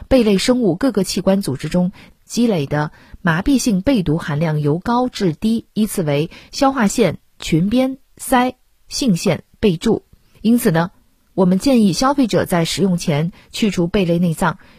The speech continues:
尤其是它的消化腺及裙边，这样呢，就一定程度上的减少摄入其所含的毒素。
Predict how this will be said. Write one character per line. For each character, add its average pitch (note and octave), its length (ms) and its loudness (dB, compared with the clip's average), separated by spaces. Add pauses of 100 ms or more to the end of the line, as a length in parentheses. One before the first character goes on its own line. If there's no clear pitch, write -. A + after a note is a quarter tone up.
尤 B3+ 160 4
其 C4+ 160 0
是 C4 140 -2
它 A#3 180 -2
的 F#3+ 120 0
消 D4 220 -2
化 C#4+ 200 -4
腺 F3+ 260 0
及 E3+ 140 -4
裙 D#3 280 -4
边， A#3+ 240 0 (300)
这 D#4+ 140 2
样 B3 160 2
呢， F#3+ 100 2
就 E3 300 -2
一 D#3+ 100 -2
定 A#3+ 220 0
程 E3+ 240 -2
度 A#3+ 100 0
上 G3 200 -2
的 D3+ 40 -2
减 D3 240 -4
少 E3 220 -4
摄 F#3+ 200 0
入 D#3+ 140 0
其 D#3 220 -4
所 D#3 180 -2
含 C3+ 260 -4
的 D#3+ 120 0
毒 C3 180 -4
素。 - 300 -4